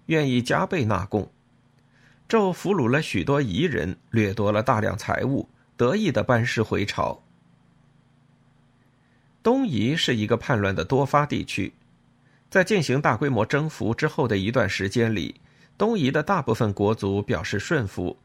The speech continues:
向商王朝称臣，定期进贡财物。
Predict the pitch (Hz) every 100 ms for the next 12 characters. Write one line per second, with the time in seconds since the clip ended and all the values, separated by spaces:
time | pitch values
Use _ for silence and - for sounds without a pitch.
0 | _ - - 135 120 143 147 113 127 80
1 | 104 - 139 - 85 113 156 _ _ _
2 | - 165 135 - 165 165 175 110 117 104
3 | - 98 - 123 123